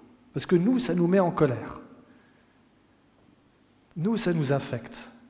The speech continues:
On voit bien que l'opposé de l'amour, c'est pas la colère, mais l'indifférence.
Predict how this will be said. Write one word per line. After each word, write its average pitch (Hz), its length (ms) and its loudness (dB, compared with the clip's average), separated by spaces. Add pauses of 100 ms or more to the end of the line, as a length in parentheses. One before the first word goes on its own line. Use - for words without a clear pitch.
(1500)
On 127 60 -14
voit 123 140 -6
bien 156 200 0
que 120 560 -4
l'opposé 135 840 2
de 120 240 -6
l'amour, 147 560 -2
c'est - 240 -6
pas 147 140 -6
la 131 120 -6
colère, 160 480 0
mais 147 120 0
l'indifférence. 143 1000 -4